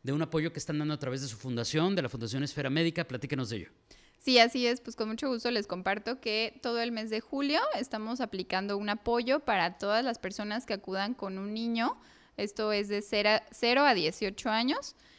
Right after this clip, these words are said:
Speaker 2: Eh, Fundación Esfera Médica cubre y absorbe totalmente el costo del niño,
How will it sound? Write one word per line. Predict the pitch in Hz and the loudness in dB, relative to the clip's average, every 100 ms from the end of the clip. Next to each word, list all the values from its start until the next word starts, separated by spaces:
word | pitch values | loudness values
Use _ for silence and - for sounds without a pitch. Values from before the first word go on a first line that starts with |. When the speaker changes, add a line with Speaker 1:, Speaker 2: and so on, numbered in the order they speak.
| - _ | -20 _
Speaker 2:
Eh, | - 196 190 | -2 0 0
Fundación | 220 214 220 247 | 0 2 2 0
Esfera | 269 285 262 | 0 2 2
Médica | 262 247 254 247 | 4 2 0 -2
cubre | - 254 247 262 | -2 -4 2 2
y | 285 | 2
absorbe | 202 226 220 220 | 0 -2 -6 -4
totalmente | 240 208 202 202 208 220 208 | -6 -6 -2 -2 -2 -2 -4
el | 220 | -6
costo | 208 - 220 226 | -6 -6 -4 -2
del | 190 185 | -4 -4
niño, | 214 233 202 185 | -2 -2 -2 -4